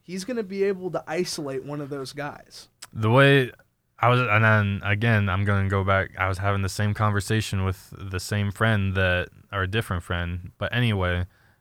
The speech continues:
Speaker 2: Paul George is a better complement to Russell Westbrook than Kevin Durant was. Hundred and fifty percent.
Speaker 1: Oh, yeah.
Speaker 2: Hundred and fifty percent. The way that they are playing now, 'cause you see Russ putting up the triple-double numbers. Obviously, he, he recorded his tenth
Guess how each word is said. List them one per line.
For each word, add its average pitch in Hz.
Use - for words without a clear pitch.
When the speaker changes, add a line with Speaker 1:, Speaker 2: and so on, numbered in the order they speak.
Speaker 2:
Paul 143
George 120
is 104
a 98
better 101
complement 87
to -
Russell 90
Westbrook 82
than 82
Kevin 87
Durant 85
was. -
Hundred 120
and 101
fifty 92
percent. 170
Speaker 1:
Oh, 147
yeah. 143
Speaker 2:
Hundred 135
and 107
fifty 104
percent. 90
The 101
way 135
that 131
they 117
are 104
playing 117
now, 117
'cause 113
you 147
see 143
Russ 113
putting 107
up 98
the 98
triple-double 98
numbers. 90
Obviously, 92
he, 98
he 95
recorded 92
his 90
tenth 120